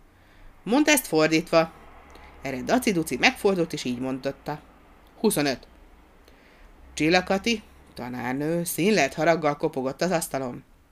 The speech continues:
„Másik példát adok fel. Mondd meg nekem, hol fekszik Párizs.” „Az ágyban.” „Mondd nekem egy állóvizet.” „A Balaton.”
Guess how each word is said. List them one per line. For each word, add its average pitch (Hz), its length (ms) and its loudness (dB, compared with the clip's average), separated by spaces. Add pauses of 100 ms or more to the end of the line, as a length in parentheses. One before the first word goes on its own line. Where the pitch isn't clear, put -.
(880)
„Másik 175 400 4
példát 151 340 0
adok 139 240 -4
fel. 127 340 -6 (580)
Mondd 175 240 0
meg 160 220 2
nekem, 175 360 0
hol 180 240 2
fekszik - 420 0
Párizs.” 139 540 2 (1000)
„Az 208 140 0
ágyban.” 147 500 0 (1080)
„Mondd 214 200 6
nekem 233 240 6
egy 202 140 4
állóvizet.” 147 760 2 (720)
„A 214 100 0
Balaton.” 139 540 -2